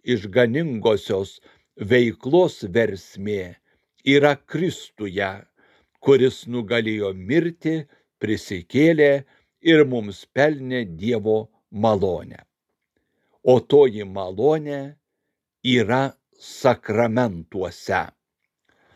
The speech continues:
Susirinkimo tėvai konstitucijoje apie šventąją liturgiją primena dar Šventojo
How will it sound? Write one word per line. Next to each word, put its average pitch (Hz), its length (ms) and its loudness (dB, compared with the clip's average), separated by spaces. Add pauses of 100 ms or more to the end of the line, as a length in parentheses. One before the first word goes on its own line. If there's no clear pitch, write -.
(680)
Susirinkimo 156 1160 2
tėvai 110 800 -4 (680)
konstitucijoje 120 1400 0 (500)
apie 123 340 4
šventąją 120 800 -2
liturgiją 143 960 2 (640)
primena 160 560 2
dar 117 260 -2
Šventojo 139 1000 0